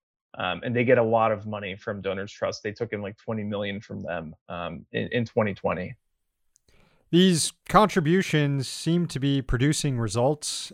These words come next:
Speaker 2: and wins, which would suggest that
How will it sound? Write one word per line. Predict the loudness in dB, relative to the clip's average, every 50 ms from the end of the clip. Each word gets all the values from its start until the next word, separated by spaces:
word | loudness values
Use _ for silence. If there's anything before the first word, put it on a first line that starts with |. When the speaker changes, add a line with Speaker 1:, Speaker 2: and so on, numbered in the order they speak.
| -10 -6
Speaker 2:
and | -4 -2 0 0 0 -2 -2 -4 -4 -6 -8 -10 -10
wins, | -6 0 2 4 4 6 4 4 2 2 2 2
which | 2 2 0 0
would | 0 0 0 0 -2
suggest | -4 -6 0 2 4 4 4 2 0 0
that | 2 4 4 4 4 2 0